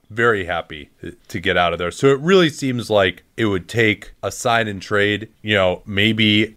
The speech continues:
if a team offered him, so, so he is gonna be thirty-four, at least as of July first. Those are the numbers that, that we have, uh, on our sheet.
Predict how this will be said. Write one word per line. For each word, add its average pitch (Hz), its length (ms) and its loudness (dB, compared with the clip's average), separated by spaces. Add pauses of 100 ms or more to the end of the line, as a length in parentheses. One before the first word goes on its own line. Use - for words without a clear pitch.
if 107 140 -2
a 101 60 -4
team 110 320 -2
offered 104 520 0
him, 113 520 0
so, - 300 0
so 104 220 -2
he 143 240 2
is 104 500 4
gonna 95 160 -6
be 87 80 -4
thirty-four, 87 1000 -2 (120)
at 101 100 -4
least 101 200 -2
as 101 240 0
of 82 120 -10
July 87 300 -2
first. 80 360 -4
Those 87 200 -4
are - 20 -16
the 82 100 -2
numbers 78 360 -4
that, 76 300 -4
that 82 140 -2
we 82 140 -8
have, 80 220 0
uh, 78 160 -2 (100)
on 90 180 -2
our 80 120 0
sheet. - 360 -12